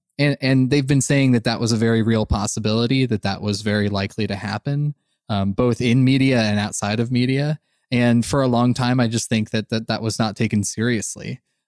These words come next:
I think that's, like, an institutional bias, um, an institutional expectation that, that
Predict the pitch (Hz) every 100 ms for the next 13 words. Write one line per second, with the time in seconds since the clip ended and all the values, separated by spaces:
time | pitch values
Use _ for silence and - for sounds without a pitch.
0 | - 110 117 110 104 107 107 107 104 -
1 | - 113 - 110 101 98 98 104 110 -
2 | - - _ _ - 113 107 110 123 113
3 | 117 110 120 - 117 - 107 104 101 -
4 | 107 - 107 104 123 110 107 104 101 104
5 | _ 110 101